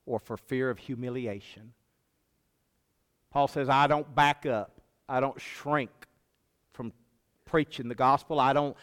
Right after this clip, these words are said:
I don't shrink from the opportunity to share with somebody, whether it's behind a pulpit or it's,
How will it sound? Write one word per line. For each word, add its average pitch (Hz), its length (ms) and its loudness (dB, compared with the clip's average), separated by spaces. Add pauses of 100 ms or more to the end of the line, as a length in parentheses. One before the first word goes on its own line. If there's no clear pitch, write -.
(200)
I 151 140 8
don't 160 220 6
shrink 175 520 0
from 143 200 -10
the 147 100 2
opportunity 147 720 2
to 120 80 -14
share 151 400 0
with 135 220 -6
somebody, 151 380 0
whether 135 200 0
it's 135 120 -6
behind 147 320 0
a - 20 0
pulpit 151 540 0
or 143 120 0
it's, - 200 -6